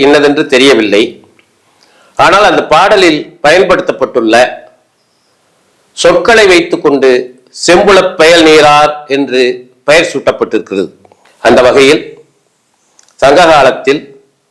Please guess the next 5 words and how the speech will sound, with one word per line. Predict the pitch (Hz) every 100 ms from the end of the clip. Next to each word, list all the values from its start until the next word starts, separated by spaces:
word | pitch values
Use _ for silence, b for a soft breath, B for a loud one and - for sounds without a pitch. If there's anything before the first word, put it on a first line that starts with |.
| _ _ _ _ -
முதற் | 147 208 208
சங்கத்தில் | 175 135 117 139 135 123 - - 123
ஐநூத்தி | 160 202 - 156
நாற்பத்தொன்பது | 143 - 147 139 135 117
புலவர்களும், | 131 143 139 123 120